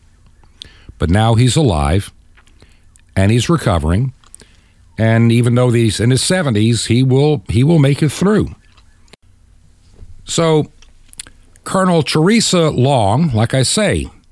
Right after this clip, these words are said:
medical whistleblower, medical doctor. She takes care of pilots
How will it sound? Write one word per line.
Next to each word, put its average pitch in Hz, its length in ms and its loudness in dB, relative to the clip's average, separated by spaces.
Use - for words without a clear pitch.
medical 185 520 0
whistleblower, 180 680 0
medical 165 440 0
doctor. 139 560 0
She - 180 -10
takes 147 300 -2
care 170 220 0
of 139 160 -2
pilots - 760 -4